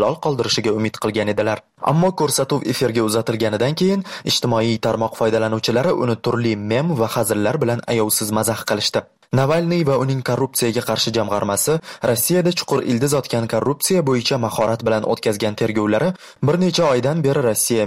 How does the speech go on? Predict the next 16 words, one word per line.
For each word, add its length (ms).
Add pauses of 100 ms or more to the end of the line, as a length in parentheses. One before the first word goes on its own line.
mediasida 580
katta 340
shuv-shuvga 560
sabab 300
bo'lib 260
kelmoqda. 400 (680)
Navalniy 520
jamoasining 600
hukumatga 500
qarshi 320
norozilik 520
kayfiyatini 520
keltirib 380
chiqarish 400
qobiliyati 540 (300)
Kreml 340